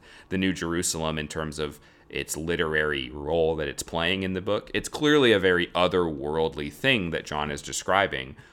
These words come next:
But it is a city with streets made of gold, with, uh, the gates are made of pearls and these precious stones.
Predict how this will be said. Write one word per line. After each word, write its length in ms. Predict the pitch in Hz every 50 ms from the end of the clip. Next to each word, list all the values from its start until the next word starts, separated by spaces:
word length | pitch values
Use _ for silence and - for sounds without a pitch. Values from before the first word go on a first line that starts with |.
| _ _ _ _ _
But 360 | - 233 202 120 135 - - - - - _ _ _
it 140 | - 120 120
is 180 | 123 131 123 131
a 260 | 127 127 127 123 123 -
city 540 | - - - - 160 190 - - - - - _ _ _ _ _ _ _ _ _ _
with 340 | 80 80 82 78 - - _ _
streets 400 | - - - - 101 110 110 -
made 220 | 110 110 110 110
of 180 | 113 113 107 101 - - _ - _
gold, 540 | - 80 101 143 131 95 65 50 50 - - - _ _ _ _ _
with, 460 | - 80 80 80 80 78 - - - _ _
uh, 300 | 80 78 76 73 71 67 - - _ -
the 80 | - 90
gates 480 | 76 - 90 85 101 107 - - -
are 100 | - 95
made 220 | 92 90 90 90 90
of 220 | 92 90 - -
pearls 680 | - - - 101 110 117 113 101 87 82 73 69 - -
and 140 | 82 78 78
these 280 | 82 80 78 76 76 -
precious 440 | - - 104 98 95 - 101 90
stones. 800 | - - - - 98 101 120 117 95 76 65 58 52 - - -